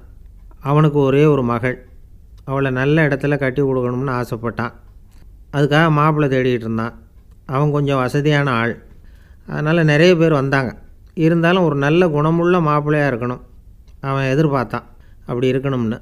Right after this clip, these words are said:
தொடர்ந்து முயற்சி பண்ணான். கடைசியா ஒரு மூணு பேர் கிடைச்சாங்க. அந்த மூணு பேர்ல யாரை தேர்ந்தெடுக்கிறது? இதுதான் அவனுக்கு வந்த குழப்பம். இந்த நிலைமையில ஒரு பெரியவரை தேடி போனான். அவர்கிட்ட தன்னுடைய பிரச்சனையை சொன்னான்.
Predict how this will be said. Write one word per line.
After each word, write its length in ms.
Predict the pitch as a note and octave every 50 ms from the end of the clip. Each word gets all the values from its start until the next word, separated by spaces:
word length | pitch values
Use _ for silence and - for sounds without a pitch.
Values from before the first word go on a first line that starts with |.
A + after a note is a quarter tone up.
| - - - - -
தொடர்ந்து 480 | - - D#3+ D#3+ F#3 F#3+ G3+ G3+ A3 G#3
முயற்சி 340 | F3+ E3 E3+ F3 E3+ - E3+
பண்ணான். 400 | D3 C#3+ C3+ C3 B2+ C3 C#3 - - - -
கடைசியா 400 | - D3 C#3+ D#3 D#3 E3 F#3 F#3
ஒரு 140 | E3+ D#3 D3
மூணு 260 | C#3 C#3+ D3+ E3 D#3+
பேர் 180 | D3 D3+ D#3 D3+
கிடைச்சாங்க. 540 | C3+ C3 B2 A#2 - B2+ B2 A2 G2+ A2+ - - - - - - - - - - - - -
அந்த 120 | D3 C#3
மூணு 300 | C3 C#3+ D#3+ F#3+ G3+ F#3+
பேர்ல 300 | F3 F#3+ G3+ G#3+ G#3+ G3
யாரை 340 | D#3+ D3 C#3+ E3+ F#3+ G3+ F#3+
தேர்ந்தெடுக்கிறது? 840 | D#3+ E3 D#3+ D#3+ D#3+ D#3+ D#3 C#3+ C3 B2 B2 B2 A#2 A2+ A2 A#2 G#2+ - - - - - - - -
இதுதான் 400 | - C#3 C#3 D3+ D#3 D#3 F3 E3
அவனுக்கு 260 | D#3 D3 C#3+ B2+ B2
வந்த 200 | B2 B2 B2 C3
குழப்பம். 460 | B2 A2+ A#2 A#2 A#2+ A#2 A2+ - - - - - - - - - - -
இந்த 260 | C#3+ C#3 C#3 C#3+ C3+
நிலைமையில 480 | C3+ D3 D#3 F3 F3+ E3+ E3 D#3 F#3+
ஒரு 140 | A3 G3+ D#3+
பெரியவரை 460 | D3 D3+ D3+ E3 F3+ F#3+ F3+ E3+ D3+
தேடி 280 | B2+ - C#3+ C#3+ C#3+ C3+
போனான். 380 | C3 B2 B2 B2 A#2+ A#2 A#2 - - - - - - - - - - - - - - - - - - -
அவர்கிட்ட 420 | - D3 D#3+ E3+ E3+ E3 D#3+ E3 F#3
தன்னுடைய 380 | E3 D#3+ D#3 D#3 D3+ D3 C3
பிரச்சனையை 440 | B2+ C#3 D3 D3 - E3+ E3 D#3+ C#3+
சொன்னான். 380 | - C3+ B2 B2 B2 B2 B2